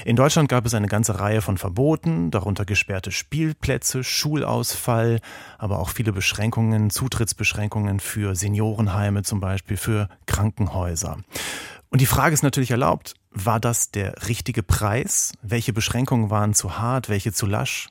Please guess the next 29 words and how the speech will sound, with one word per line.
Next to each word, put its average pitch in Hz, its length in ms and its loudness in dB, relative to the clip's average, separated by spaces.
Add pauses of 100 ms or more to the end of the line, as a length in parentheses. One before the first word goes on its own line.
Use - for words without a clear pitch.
welche 98 360 -2
waren 90 220 -2
richtig? 127 560 -2 (640)
Die 104 260 -2
Politik 117 680 0
wagt 110 600 -2
bislang 135 420 2
keine 143 320 2
gründliche 107 600 2
Aufarbeitung 92 920 -2
ihrer 110 400 -2
Maßnahmen. 120 760 0 (300)
Doch 98 120 -2
inzwischen 165 340 0
gibt 139 160 -2
es - 80 0
immerhin 127 460 2
ein 107 300 0
paar - 300 0
Stimmen, 156 480 0 (400)
die 117 60 -4
genau 110 480 2
das - 300 -2
jetzt - 240 -6
doch 98 180 -2
beginnen 104 500 2
wollen. 90 420 -8
Steffen 98 320 -2
Wurzel. 101 320 -2